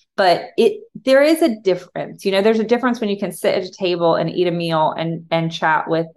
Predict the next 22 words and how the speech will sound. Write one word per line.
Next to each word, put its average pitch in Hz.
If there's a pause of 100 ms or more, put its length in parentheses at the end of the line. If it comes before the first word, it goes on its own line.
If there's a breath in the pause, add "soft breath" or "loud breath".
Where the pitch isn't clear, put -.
attendees 160 (300 soft breath)
and 185
then, 185
you 190
know, 175
meet 180
someone 185
on 170
the 160
elevator. 160
I 170
mean, 175 (320)
there 214
are 214
certain 233
things 202
in 196 (200)
person 185
that 165 (160)
we 185
just 180
can't 175